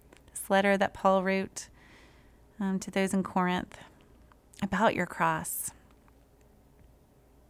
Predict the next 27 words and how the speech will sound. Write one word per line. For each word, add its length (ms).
about 240
our 100
hearts 400
as 140
we 60
come 260
to 120
you. 300
Here's 220
the 100
word 220
of 80
the 60
Lord. 440
"For 200
the 100
word 400
of 80
the 100
cross 640
is 200
folly 560
to 180
those 300
who 80
are 80
perishing, 720